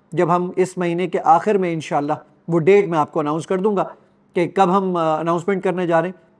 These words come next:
तो ये तीन लोग इंशाअल्लाह इस दफ़ा उम्रा पर जाएंगे। और एक और ख़ास बात मैं दोबारा से आपको बता देता हूँ कि किस तरीके से इस्लाम थ्री सिक्सटी में पॉइंट्स बना सकते हैं उम्रा के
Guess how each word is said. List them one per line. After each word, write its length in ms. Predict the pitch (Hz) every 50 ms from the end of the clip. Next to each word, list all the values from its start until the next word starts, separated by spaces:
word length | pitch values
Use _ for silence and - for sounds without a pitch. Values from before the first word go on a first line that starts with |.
| -
तो 100 | 214 208 - -
ये 180 | 196 190 220
तीन 400 | - - - - - 262 285 277
लोग 200 | 254 226 214 180
इंशाअल्लाह 420 | 180 170 143 - 160 139 143 139 139 - _ _ _ _ -
इस 140 | 180 185 156
दफ़ा 380 | 170 160 - 160 156 156 156 - _ -
उम्रा 260 | 185 180 165 160 156
पर 160 | 135 147 131
जाएंगे। 360 | 123 127 123 120 117 113 120 - _ _ _ _ _ _ _ _ _ _ _ -
और 140 | 175 185 185
एक 140 | 190 190 226
और 100 | 233 214
ख़ास 220 | - 208 208 208
बात 340 | 180 196 208 220 220 - - - _ _ -
मैं 260 | 175 202 214 165 147
दोबारा 340 | 185 175 170 175 196 233 247
से 120 | - 247
आपको 260 | 240 226 208 - 233
बता 260 | 214 214 185 208 196 190
देता 220 | 190 202 190 202
हूँ 200 | 190 202 214 202
कि 120 | 190 214
किस 400 | - - _ - 247 247 - -
तरीके 400 | - 220 196 202 202 190 208 190
से 460 | 185 - 190 185 190 196 196 - - - _ _ _ -
इस्लाम 640 | 185 175 - - 196 170 175 185 196 202 208 202
थ्री 520 | 190 - - - - 190 196 196 202 196 196
सिक्सटी 480 | 196 - - 196 196 - - 226 214
में 200 | 180 165 160 160 160 _ _ _ _ _ _ _ _ _ _ -
पॉइंट्स 380 | 139 185 202 233 269 240 180 185
बना 220 | 196 202 196 190
सकते 260 | 180 - 190 - -
हैं 80 | 208 202
उम्रा 300 | 180 165 165 180 208 208
के 180 | - 208 202